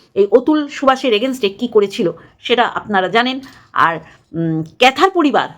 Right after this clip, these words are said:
actually ক্যাথা কী করার চেষ্টা করেছে তার এই, উম, অর্থের বলে, তো সেটা আমি আজকে তুলে ধরবো। সে প্রথমে কি বলেছিল যে তুই যা করেছিস, ও কিন্তু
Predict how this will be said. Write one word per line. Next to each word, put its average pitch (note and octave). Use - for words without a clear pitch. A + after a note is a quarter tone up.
actually C#4+
ক্যাথা C#4
কী D4
করার C#4
চেষ্টা C#4+
করেছে C#4
তার A#3+
এই, A3+
উম, F#3
অর্থের C4
বলে, F3
তো D#4
সেটা D4+
আমি A3+
আজকে G3
তুলে F#3+
ধরবো। E3+
সে -
প্রথমে B3+
কি D4
বলেছিল D4
যে B3
তুই C#4
যা C#4+
করেছিস, C4
ও B3+
কিন্তু C#4+